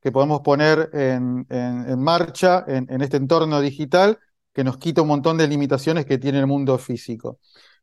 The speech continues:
Pero también nos encontramos, y, y es un poco la misión de la Fundación, que no todas las personas con discapacidad principalmente, de-, siendo obviamente muy grande el abanico de, de, de, de personas con discapacidad,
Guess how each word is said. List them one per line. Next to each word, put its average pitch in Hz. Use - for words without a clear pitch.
Pero 160
también 185
nos 151
encontramos, 165
y, 123
y 131
es 127
un 139
poco 135
la 135
misión 139
de 143
la 135
Fundación, 139
que 135
no 196
todas 214
las 185
personas 175
con 139
discapacidad 135
principalmente, 151
de-, 127
siendo 135
obviamente 123
muy 123
grande 143
el 120
abanico 120
de, 117
de, 113
de, 117
de 120
personas 131
con 139
discapacidad, 175